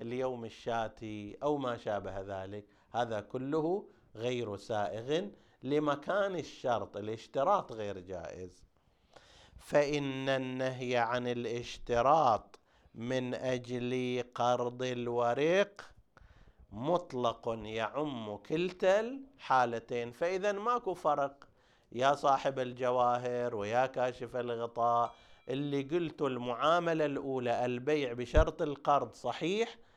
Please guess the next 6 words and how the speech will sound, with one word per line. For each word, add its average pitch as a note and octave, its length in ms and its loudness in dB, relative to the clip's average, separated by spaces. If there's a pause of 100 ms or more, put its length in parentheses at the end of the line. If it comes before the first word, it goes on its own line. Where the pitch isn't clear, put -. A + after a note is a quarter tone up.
(140)
لكن C3 460 0
القرض B2 500 0
بشرط D3 440 0
البيع D#3+ 460 0 (300)
ليس B2+ 300 -4
بصحيح. A#2 580 -4